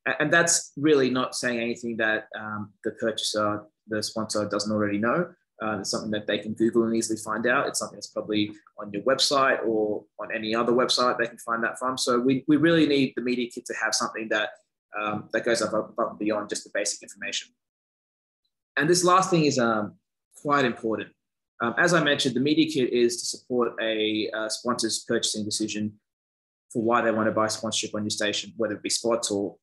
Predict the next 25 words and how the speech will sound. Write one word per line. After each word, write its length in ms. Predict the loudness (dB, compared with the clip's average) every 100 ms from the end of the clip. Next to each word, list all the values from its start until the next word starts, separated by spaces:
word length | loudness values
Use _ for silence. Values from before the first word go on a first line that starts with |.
| -6
a 20 |
longer 260 | -2 -2 -2
term 420 | -2 -2 -4 -6
sponsor 400 | -8 -6 -6 -6
of 60 | -10
a 20 | -4
program 400 | -2 0 0 -2
or 100 | -2
anything. 400 | -4 -6 -12 _ _ _ _ -2
And 140 | 0
if 80 | 2
there's 180 | 2 4
no 220 | 6 8
way 560 | 6 6 6 4 0 _ _ _ _ -2
after 400 | 0 2 2 0 2
looking 320 | 0 0 -4
at 80 | -4
the 60 |
media 240 | -2 0 0
kit 200 | -2 -6
for 60 |
them 180 | -4 -2
to 120 | 0
actually 640 | -2 -2 -2 -2 -2 -2 -6
want 300 | -6 -2 -2